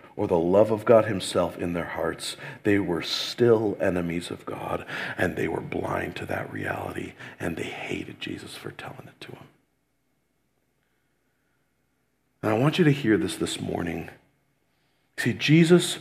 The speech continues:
said these things to the religious leaders, not as, like, a zinger, right? He's not just like, "Gotcha, idiots," right? "You're gonna get what you deserve."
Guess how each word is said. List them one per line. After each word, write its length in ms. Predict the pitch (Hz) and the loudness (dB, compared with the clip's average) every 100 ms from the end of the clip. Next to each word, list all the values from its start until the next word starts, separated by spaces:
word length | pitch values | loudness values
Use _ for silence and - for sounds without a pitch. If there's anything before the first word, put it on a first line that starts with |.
| - | -12
said 380 | - - 151 151 | -10 4 8 10
these 260 | 151 147 - | 8 6 6
things 300 | 123 110 - | 4 4 -2
to 80 | 95 | 0
the 100 | 92 | 0
religious 540 | 90 87 87 87 - | 2 0 -2 -4 -6
leaders, 460 | 87 80 80 80 - - - - | -4 -2 -4 -6 -10 -14 -14 -2
not 200 | 110 123 | 4 4
as, 140 | 127 | 4
like, 140 | 131 127 | 2 2
a 60 | |
zinger, 600 | 120 92 92 85 82 80 - - _ _ _ _ _ _ | 0 0 -2 -2 -4 -6 -8 -18 _ _ _ _ _ _
right? 140 | 120 135 | 4 6
He's 180 | 135 123 | 8 6
not 160 | 143 | 6
just 180 | 143 123 | 4 -2
like, 220 | 120 - | -4 0
"Gotcha, 580 | 165 180 180 160 151 151 - | 4 4 6 8 8 4 2
idiots," 560 | 123 135 147 - - - _ _ _ _ - | 4 4 4 0 -8 -12 _ _ _ _ 2
right? 260 | 123 147 143 - - _ | 6 8 4 -6 -16 _
"You're 120 | - | 2
gonna 140 | 123 143 | 6 10
get 180 | 147 | 10
what 120 | 147 147 | 8 8
you 100 | 156 | 8
deserve." 580 | 151 175 175 165 - | 10 10 10 8 4